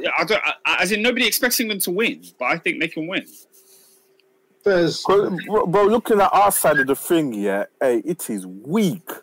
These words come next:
Speaker 1: Yeah, i-, if England top their group, uh, potentially their side of the draw is another easy run. The only, the only difficult team that they could come up against is France, realistically.
Speaker 3: And our
Speaker 1: And if,
Speaker 3: bogey team,
Speaker 1: if
Speaker 3: Croatia.
Speaker 1: France,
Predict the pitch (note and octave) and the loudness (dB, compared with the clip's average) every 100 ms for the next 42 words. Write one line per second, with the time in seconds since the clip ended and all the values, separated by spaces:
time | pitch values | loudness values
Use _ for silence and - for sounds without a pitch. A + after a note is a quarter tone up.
0 | _ _ _ - C#4 F#4+ A#2+ - G#3+ G#3+ | _ _ _ -2 0 2 0 -2 -2 0
1 | A#3 A#3+ G4 G#4 - G#3+ B3 G3 F3 B2 | 2 2 0 0 0 0 0 0 2 2
2 | - _ _ - D3 - - - C4 - | -2 _ _ -4 -4 -6 -16 -6 -4 0
3 | F#4 - F#3+ C#3 F#3 C#4+ - C#4+ B3+ - | 0 0 -2 0 0 0 0 0 -2 -4
4 | F#3+ - C#3+ G#2 - F3 F#3+ A#3 A3+ A3+ | -6 0 0 0 -2 -4 -2 -2 -2 -2
5 | - - G#3 G#3 F3+ F#3 E3+ G#3+ E3 A#2 | -6 -6 -6 -4 -2 -4 -2 -2 -2 -4
6 | - - F#3+ B3+ C4 F3+ G#3+ F3+ G#3+ C#4 | -12 -2 0 2 2 0 -2 2 2 2
7 | G3 B3 - - F#3+ - B3 C3 G2 D3+ | 0 -2 -4 -4 -4 -2 0 -2 -6 -12
8 | - - - C#3 F3 F3 C#3 F#3+ E3+ E3+ | -14 -20 -12 -2 -2 -2 -6 -4 -4 -4
9 | A2 G#2+ - - C3 - - G3+ A#2 - | -6 -6 -6 -4 -2 -2 -2 -2 -2 -2
10 | C3+ C#3 E3 - G#2 F#2 D#2+ - A#2 C3+ | 0 0 0 -4 -8 -10 -14 -4 0 2
11 | D#3+ F3 E3 C#3+ C3+ - A#2 F#2+ - _ | 4 4 2 2 0 0 -4 -4 -10 _
12 | B2 - C#3 - C4+ A#3+ | 0 2 2 2 0 0